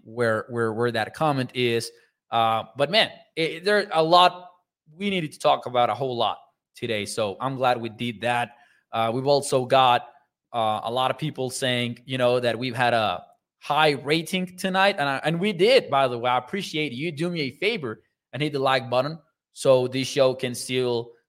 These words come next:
be put in front of more and more people. That was Mark Aaron. That makes sense, Mark. That, that makes a whole lot of sense. Uh, Happy New Year to you guys. Uh, twenty twenty-three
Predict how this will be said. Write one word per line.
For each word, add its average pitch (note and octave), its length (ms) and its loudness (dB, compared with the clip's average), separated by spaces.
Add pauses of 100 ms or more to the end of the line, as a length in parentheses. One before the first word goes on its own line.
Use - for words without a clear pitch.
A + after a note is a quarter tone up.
(140)
be C3 120 -4
put C3 180 -4
in B2 100 -4
front B2 220 -4
of G#2 80 -10
more A#2+ 420 2
and C#3+ 200 -2
more C#3 200 0
people. F#3 580 0 (640)
That D#3 140 4
was C#3 160 2
Mark C#3 320 4
Aaron. A#2 260 -2
That D3 180 6
makes C3+ 220 0
sense, F2+ 320 -6
Mark. - 280 -8
That, C3 180 2
that C#3 220 6
makes B2+ 220 -4
a G#2+ 40 -4
whole A2+ 200 -2
lot G2+ 180 -4
of - 60 -12
sense. F#2 300 -14 (260)
Uh, C#3 120 4
Happy A3 240 6
New A3 100 -2
Year A3 260 0
to G#3 80 -6
you G3+ 120 -2
guys. F3+ 480 6 (360)
Uh, B2+ 120 2
twenty F#3 280 -4
twenty-three E3+ 640 -2